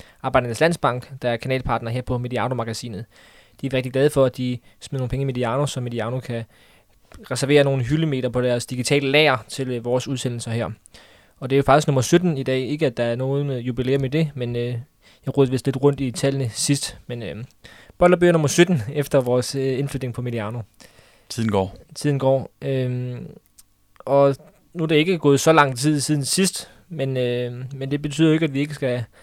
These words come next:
Speaker 1: have det segment med i den her udsendelse her. Så Sebastian, vil du ikke starte med at fortælle, hvad du har læst, siden vi, vi optog vores bog om, øh, eller vores, vores udsendelse om, øh, bøger med, med græs og magi?
Speaker 2: Det kan jeg godt, og jeg synes faktisk, jeg er lidt på hjerte, for jeg har, øhm,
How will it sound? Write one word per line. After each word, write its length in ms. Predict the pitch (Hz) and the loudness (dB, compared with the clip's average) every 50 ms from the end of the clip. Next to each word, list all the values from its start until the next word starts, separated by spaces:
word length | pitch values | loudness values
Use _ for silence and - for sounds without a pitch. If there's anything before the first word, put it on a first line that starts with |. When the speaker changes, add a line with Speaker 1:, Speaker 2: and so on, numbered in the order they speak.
| _ _ _ | _ _ _
Speaker 1:
have 120 | - 135 | -6 -2
det 160 | 135 139 135 - | -2 -2 -2 -2
segment 460 | - - 143 135 139 143 143 143 139 | -6 -6 -4 -2 0 0 0 0 0
med 140 | 139 143 147 | 0 0 0
i 80 | 147 143 | 0 0
den 160 | 143 151 151 | 0 2 2
her 80 | 156 | 2
udsendelse 440 | 151 147 151 - - 127 127 - 139 | 2 2 0 -2 -2 -6 -6 -4 -4
her. 200 | 123 131 135 135 127 _ _ _ _ - _ _ _ _ _ _ _ _ _ _ | -4 -2 -4 -4 -6 _ _ _ _ -20 _ _ _ _ _ _ _ _ _ _
Så 300 | - - 143 139 131 127 | -10 -4 -2 0 0 0
Sebastian, 420 | - - 131 143 131 120 - 135 123 | -2 -2 0 0 0 0 0 -4 -2
vil 80 | 131 | 0
du 60 | 143 | -2
ikke 80 | 151 143 | -2 0
starte 200 | - 147 143 139 | 0 -2 -2 0
med 60 | 143 135 | -2 -4
at 60 | - | -4
fortælle, 420 | - 127 - - 139 135 135 123 - - _ _ _ _ | -4 -6 -4 -2 -2 -2 -2 -6 -8 -14 _ _ _ _
hvad 100 | - 127 | -12 -6
du 80 | 131 135 | 0 0
har 60 | 135 | 2
læst, 300 | 135 139 135 127 - - | 2 2 0 0 -2 -4
siden 260 | - 147 143 143 139 | -4 -4 -2 -2 -2
vi, 200 | 131 120 120 117 - _ - - - - _ _ - | -4 -4 -6 -6 -10 _ -20 -20 -20 -20 _ _ -4
vi 80 | 135 | -2
optog 260 | 135 131 - - 143 | 0 0 0 0 0
vores 240 | 123 123 123 120 - | 0 0 0 -2 -2
bog 260 | - 139 135 135 131 | -2 0 0 2 0
om, 220 | 123 123 127 127 127 | -2 -4 -4 -4 -4
øh, 420 | 123 120 120 120 120 120 120 120 - | -4 -4 -4 -6 -8 -8 -8 -8 -6
eller 120 | 127 127 | -6 -2
vores, 200 | 120 120 113 - - - | -2 -2 -2 -2 -6 -14
vores 320 | 147 147 139 135 123 - | -12 -6 -6 -6 -2 -2
udsendelse 400 | 147 135 143 139 127 123 - 123 | -2 0 0 -2 -2 -2 -4 -4
om, 180 | 123 127 127 123 | -4 -4 -6 -8
øh, 140 | 123 123 | -8 -8
bøger 300 | 123 - - 139 135 135 | -10 -6 -4 0 0 0
med, 280 | 131 131 131 123 120 120 110 - - - | 0 0 -2 -2 -4 -4 -6 -10 -14 -12
med 100 | 131 123 | -12 -8
græs 260 | - 127 131 127 - | -2 -2 -2 -2 -2
og 60 | 139 | -4
magi? 340 | 127 123 123 135 139 131 117 - - - - | -6 -4 -2 -2 -2 -2 -4 -12 -14 -8 -6
Speaker 2:
Det 100 | - 147 | -6 -2
kan 80 | - 170 | 2 4
jeg 80 | 156 | 4
godt, 260 | 139 131 147 - - - | 6 6 4 4 2 -2
og 80 | - 123 | 0 0
jeg 80 | 120 - | 2 2
synes 160 | - - - | 0 -2 0
faktisk, 220 | - 190 190 - | 0 0 2 2
jeg 60 | 185 | 2
er 40 | 175 | 2
lidt 180 | 175 180 175 - | 2 2 0 0
på 80 | - | -2
hjerte, 340 | 170 156 147 151 165 175 175 - - - | 0 2 4 8 8 8 8 6 -2 -10
for 140 | - - | -6 -4
jeg 140 | 139 139 139 135 | -2 -2 -2 -2
har, 280 | 147 139 131 127 120 120 | -2 -2 -2 -2 -2 -4
øhm, 460 | 120 117 120 117 117 120 120 120 123 | -4 -4 -4 -4 -2 -2 -2 -4 -4